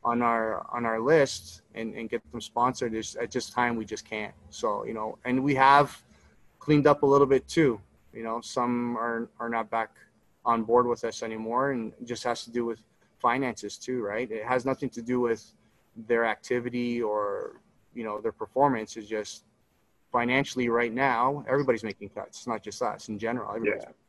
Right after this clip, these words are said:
Speaker 1: cuts, right? But, uh, I just wanna thank them for the continued support and being there with us, and even through these times,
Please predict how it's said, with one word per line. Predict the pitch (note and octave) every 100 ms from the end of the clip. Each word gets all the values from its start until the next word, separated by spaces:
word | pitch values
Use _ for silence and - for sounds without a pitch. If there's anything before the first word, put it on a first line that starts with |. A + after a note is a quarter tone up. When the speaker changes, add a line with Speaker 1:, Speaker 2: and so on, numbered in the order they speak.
| _
Speaker 1:
cuts, | - C#2+ D2
right? | - - - - - - - -
But, | A#2+ - B2
uh, | A2
I | G#2+ B2+
just | - -
wanna | C3
thank | B2 C3 B2
them | C3
for | B2 B2
the | A2+ A2+
continued | - A2 B2 A#2
support | - F#2 A#2+ B2 B2+
and | A#2+ G#2 - - - - - -
being | B2+ C3
there | C3 B2+
with | B2
us, | C3 C3 C3+ -
and | A#2 A2 F#2+ - -
even | C3+ C3
through | - B2+
these | A#2+ A2+
times, | B2+ B2 C3 C#3+ C3